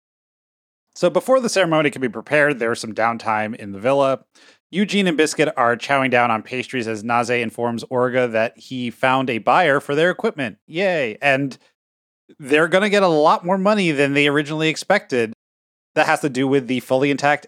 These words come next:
Ahab reactor that they are selling, because at the moment,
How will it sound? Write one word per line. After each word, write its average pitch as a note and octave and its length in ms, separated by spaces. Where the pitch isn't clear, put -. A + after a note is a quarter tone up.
Ahab D3 340
reactor A2+ 500
that G#2+ 200
they G#2 200
are G#2 180
selling, A2 460
because C3 360
at C3 180
the C3+ 60
moment, D3 520